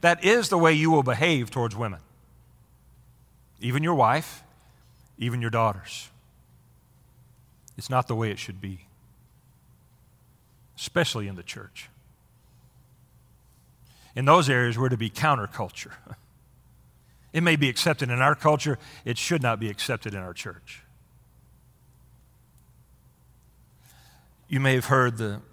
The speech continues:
the quote from Matthew Henry. I think it's a great picture that describes this view of men and women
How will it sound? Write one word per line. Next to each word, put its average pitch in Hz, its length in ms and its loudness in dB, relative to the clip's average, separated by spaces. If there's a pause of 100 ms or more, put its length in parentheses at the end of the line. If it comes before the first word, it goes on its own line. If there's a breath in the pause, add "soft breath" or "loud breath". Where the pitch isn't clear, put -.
the - 80 -10
quote 127 480 2
from 107 380 -8 (1200)
Matthew 127 380 0
Henry. 107 360 -2 (760 soft breath)
I 156 80 -10
think 202 160 0
it's 131 80 0
a 143 60 -2
great 120 260 -4
picture 120 480 -6 (1040 soft breath)
that 127 80 -4
describes 123 920 2 (220)
this 135 320 -4
view 131 440 2
of 113 140 -2
men 131 180 0
and 117 160 -2
women 110 380 -4